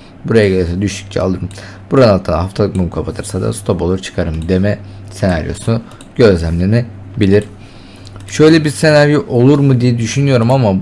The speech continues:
bu senaryo çok fazla patlatmalı, üzücü bir senaryo, kanlı bir senaryo.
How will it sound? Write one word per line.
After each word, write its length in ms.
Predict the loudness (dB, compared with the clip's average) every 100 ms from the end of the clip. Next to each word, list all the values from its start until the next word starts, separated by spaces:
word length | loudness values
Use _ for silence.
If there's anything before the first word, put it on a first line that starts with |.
| -4
bu 40 |
senaryo 680 | -2 0 4 4 4 4 2 -2 -14 -18 -18 -18 -18 -16 -4
çok 260 | 0 0
fazla 360 | 4 4 6 2
patlatmalı, 720 | 0 -2 0 -2 0 0 0 0
üzücü 340 | -2 -2 -2
bir 60 | -4
senaryo, 460 | -4 -4 -2 -4
kanlı 360 | -4 -4 0 0
bir 60 | -2
senaryo. 500 | -4 -4 -4 -4